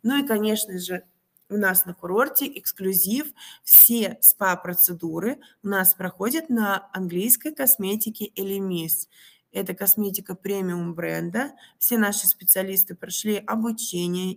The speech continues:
имеют специальные сертификаты. Также на территории нашего курорта можно приобрести продукцию компании Элемис. Ну и для тех, кто хочет немножко поправить здоровье,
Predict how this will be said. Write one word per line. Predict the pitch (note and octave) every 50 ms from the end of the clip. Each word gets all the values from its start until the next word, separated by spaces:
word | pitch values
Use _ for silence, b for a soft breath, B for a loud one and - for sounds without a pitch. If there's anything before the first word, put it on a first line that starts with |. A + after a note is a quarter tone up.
| - F#3+
имеют | F#3+ G3 A3+ B3 A3+ A3 A3 -
специальные | - - - - - - A3 A3+ A3+ G#3 F#3+ F3+ F3
сертификаты. | - - B3+ C4+ B3+ - - A3 - - G#3+ - _ - F#3 E3+ E3 E3 - - G3+ G#3+ - - - B B B B B B B -
Также | B3 B3 B3 A3+ G#3+ G#3+
на | G#3+ G3+ F#3+
территории | - - G#3+ G#3+ A3 G#3+ A#3 A3 G3 G3
нашего | G3 F#3+ G3 F#3+ - - G3 F#3+
курорта | - - G#3+ A3 G#3 F#3+ G3+ - F#3+
можно | F#3+ G3 G3+ G3 G3 F#3+ F#3
приобрести | F#3 G3 F#3+ F#3 F#3 G3 F#3+ - - A3 B3
продукцию | B3 - E4+ A3+ F#3 F3+ F3+ F#3 - - G#3
компании | G#3 - G#3 G#3 G#3 - G#3 G3+ G3 G3 G3 G3
Элемис. | G3 G3+ G3 G3 F#3+ F#3+ F#3+ - - - B B B B B B B B
Ну | - A3+ C#4+ D#4
и | C#4+ A3+ - - - A3 G#3+ G#3 G3+ - -
для | F#3 G3+ G#3
тех, | G#3+ - - A3 F#3+ A3+ -
кто | - G3 F#3+
хочет | - G3 G3 - G3 F#3
немножко | - F#3 F#3+ G3 G3 G3 - - F3+
поправить | - F#3 F3+ - F#3+ F#3 F3+ F3 F3 E3+
здоровье, | F3 F3 F3+ F3 F#3 A#3 D4+ F4 E4 D#4 D#4+ D4+ D#4+